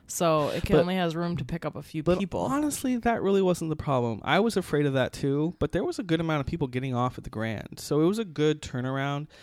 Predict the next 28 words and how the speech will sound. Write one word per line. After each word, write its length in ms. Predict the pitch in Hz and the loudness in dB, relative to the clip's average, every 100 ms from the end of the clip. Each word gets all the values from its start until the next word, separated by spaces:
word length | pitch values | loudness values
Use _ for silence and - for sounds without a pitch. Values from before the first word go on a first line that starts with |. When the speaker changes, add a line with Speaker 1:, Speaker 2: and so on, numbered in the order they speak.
| - _ | -20 _
Speaker 2:
and 320 | 139 147 139 - _ _ - - - - - | -8 -8 -8 -14 _ _ -20 -20 -20 -20 -12
the 80 | 135 | -4
line 300 | 147 170 302 | 0 0 -2
was 120 | 320 | -6
pretty 220 | - 214 | -6 -4
long, 340 | 165 143 143 143 | -2 0 0 -2
but 160 | 139 | -4
we 220 | - 202 208 | -4 -4 -4
only 200 | 185 156 | -4 -2
waited 240 | 131 127 | 0 0
about 220 | 120 107 | 0 -2
twenty 260 | - 117 110 | -4 -8 -8
to 40 | |
thirty 240 | 110 107 - | -8 -8 -8
minutes. 400 | - - - - | -10 -10 -12 -14
So 400 | - - 113 110 | -14 -8 -6 -2
it 60 | |
wasn't 420 | 160 180 185 175 151 - | 2 2 2 -2 -6 -4
the 180 | 143 143 - | -2 -2 -2
end 180 | 135 147 | 0 2
of 40 | |
the 80 | 151 | 4
world. 380 | 143 143 143 135 | 4 6 4 4
We 160 | 131 | 0
sto-, 340 | - 139 131 - | 0 2 4 2
still 260 | 127 151 139 | -2 -2 0
got 200 | 123 120 | 0 -2
there 300 | 127 127 | -2 -4